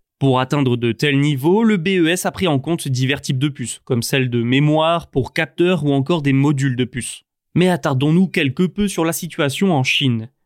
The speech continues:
En deux mille vingt-trois, l'industrie chinoise des semi-conducteurs a dû faire face à un ralentissement de l'économie du pays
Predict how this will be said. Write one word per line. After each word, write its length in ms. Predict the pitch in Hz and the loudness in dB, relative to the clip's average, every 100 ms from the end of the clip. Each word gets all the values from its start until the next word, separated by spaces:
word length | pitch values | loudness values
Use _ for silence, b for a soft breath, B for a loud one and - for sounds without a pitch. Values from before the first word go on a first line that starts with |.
| _ | _
En 100 | 180 | -2
deux 140 | 185 | 0
mille 180 | 233 220 | 2 2
vingt-trois, 480 | 180 180 - 202 226 | 0 -2 0 0 2
l'industrie 480 | 180 190 165 - 135 | 2 0 -2 -4 -4
chinoise 420 | - 165 170 147 | 0 0 2 0
des 120 | 123 | -2
semi-conducteurs 840 | 120 127 117 147 160 - 208 208 180 | -2 -2 -2 -2 -4 0 0 0 -2
a 60 | |
dû 140 | 180 240 | -2 -2
faire 200 | 180 143 | -2 -4
face 220 | 214 - | -4 -4
à 80 | 156 | -2
un 100 | 170 | -2
ralentissement 680 | 170 156 202 190 143 131 180 | 0 0 0 0 -4 -4 0
de 80 | 156 | 2
l'économie 420 | 135 147 143 175 | 0 2 0 2
du 140 | 156 139 | 0 -2
pays 300 | 151 147 | -2 -2